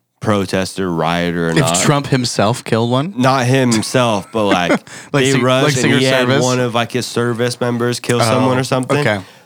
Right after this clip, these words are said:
Speaker 1: Oh, that's, that's election, election K O'd, right? That you, you're, you're gonna lose.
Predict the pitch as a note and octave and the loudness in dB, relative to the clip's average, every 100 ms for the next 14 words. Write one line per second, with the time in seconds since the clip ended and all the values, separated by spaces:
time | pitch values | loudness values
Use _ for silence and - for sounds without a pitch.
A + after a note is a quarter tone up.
0 | _ _ _ _ _ _ _ _ _ - | _ _ _ _ _ _ _ _ _ -4
1 | G#2 G2 F#2 G2+ - - - G#2 G#2 F#2+ | 0 0 0 -2 -6 -14 -10 -2 -2 -2
2 | - G#2+ G2 A2 - F#2+ F2+ E2+ D2+ - | -2 0 0 0 -2 -2 0 -2 -6 -16
3 | _ _ _ - A2 G2+ G2 - F#2 - | _ _ _ -4 0 0 -2 -4 -4 -2
4 | G2+ F#2+ G#2+ E2+ F2 F2+ F#2+ G#2+ G#2 F2 | 0 0 -2 -2 -4 -2 0 0 0 -2
5 | G#2+ F#2+ F#2 F#2 F2+ G#2 F#2 F#2 B2 G#2 | 0 0 0 -2 0 0 2 0 0 -2
6 | - - | -8 -18